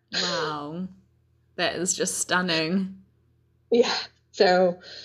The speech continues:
Speaker 2: um, as I said, ab-, above and beyond anything I really expected to be able to do with that horse. And, uh,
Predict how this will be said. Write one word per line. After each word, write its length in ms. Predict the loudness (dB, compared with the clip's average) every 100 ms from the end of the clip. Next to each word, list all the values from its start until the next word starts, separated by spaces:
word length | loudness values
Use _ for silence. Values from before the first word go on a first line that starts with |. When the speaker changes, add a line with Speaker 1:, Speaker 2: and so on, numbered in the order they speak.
| -20 _ -2
Speaker 2:
um, 380 | 2 4 4 2
as 140 | 4 6
I 80 |
said, 460 | 6 4 2 0 -2 0
ab-, 200 | 0 2
above 340 | 2 4 4
and 180 | 4 2
beyond 640 | 2 0 0 -2 -6 -10 -10
anything 400 | -6 -6 -6 -10
I 60 | -8
really 320 | -4 -2 -2
expected 600 | -6 -10 -14 -14 -8 -8 -4
to 100 | -4
be 180 | 0 -2
able 200 | 0 -4
to 140 | -4
do 220 | -4 -4 -2
with 180 | -2
that 180 | -4 -8
horse. 580 | -10 -10 -10 0 0 0 -6
And, 480 | -10 -8 -6 -6 -6
uh, 260 | -6 -8